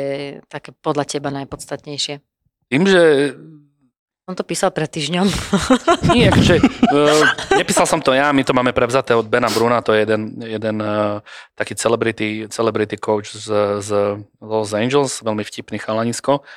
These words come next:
Speaker 2: A trénuje všetky možné, e, hviezdy, e, od Justina Biebera cez Jessica Biel a tak ďalej,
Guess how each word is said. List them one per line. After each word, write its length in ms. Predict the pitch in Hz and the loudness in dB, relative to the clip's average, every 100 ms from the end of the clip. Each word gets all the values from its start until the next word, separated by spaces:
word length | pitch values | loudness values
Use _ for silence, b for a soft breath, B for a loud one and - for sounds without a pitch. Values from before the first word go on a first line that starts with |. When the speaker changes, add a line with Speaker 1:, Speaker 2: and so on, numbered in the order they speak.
| B B | B B
Speaker 2:
A 140 | - 110 | -10 -6
trénuje 320 | - 107 113 | -2 0 0
všetky 220 | - - | -4 -6
možné, 300 | 110 107 107 107 | -4 -4 -2 -4
e, 100 | 104 107 107 107 110 107 | -6 -10 -10 -8 -8 -8
hviezdy, 460 | 107 110 107 113 113 110 110 | -6 -2 -2 -2 -4 -4 -6
e, 60 | 113 120 123 82 85 87 87 - | -10 -10 -12 -12 -16 -20 -20 -14
od 180 | 110 - | -12 -8
Justina 380 | - - - | -6 -6 -4
Biebera 320 | 107 107 113 110 | -4 -2 -2 -4
cez 260 | - 104 107 | -4 -8 -8
Jessica 380 | 104 107 - | -8 -8 -8
Biel 240 | 110 110 117 | -8 -4 -4
a 60 | |
tak 140 | 110 104 | -4 -8
ďalej, 300 | 104 113 | -6 -6